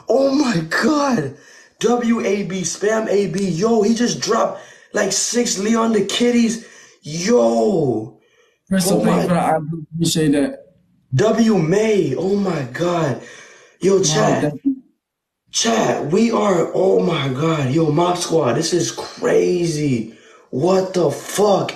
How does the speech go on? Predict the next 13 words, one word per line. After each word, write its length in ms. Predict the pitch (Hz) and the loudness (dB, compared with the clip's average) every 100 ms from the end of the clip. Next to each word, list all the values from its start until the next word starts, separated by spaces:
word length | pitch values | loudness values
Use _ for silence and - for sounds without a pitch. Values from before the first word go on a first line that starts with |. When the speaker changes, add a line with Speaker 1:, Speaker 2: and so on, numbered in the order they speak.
| 175 | 2
Speaker 1:
A 280 | 208 196 | 2 2
B. 500 | 139 214 226 175 120 - - - - - | 2 4 4 4 0 -2 -14 -18 -20 -4
A 420 | - 220 233 226 - | 0 2 2 0 -4
fucking 1000 | - - - - 214 214 - 196 156 - - - 123 | -10 -14 -12 -2 0 0 0 0 0 -4 -14 -14 -2
B. 640 | 240 254 240 170 127 107 - - - | 2 4 4 2 -4 -6 -14 -20 -16
Holy 720 | - 208 233 233 226 208 180 | -2 2 4 4 2 0 0
shit. 1040 | 135 - - - 254 254 - - - - - - - - - - | -2 -4 -4 -2 2 2 0 -2 -6 -6 -10 -20 -20 -20 -10 0
Oh 140 | 202 | 4
my 360 | 226 226 208 160 127 | 6 4 2 -2 -2
God, 380 | 196 202 196 | 0 2 2
A 320 | - 196 208 147 | 2 2 2 -2
B. 500 | 147 226 220 165 120 - - - - 175 | 0 4 4 2 -2 -8 -20 -20 -4 2
Speaker 2:
Yeah, 200 | 175 | 4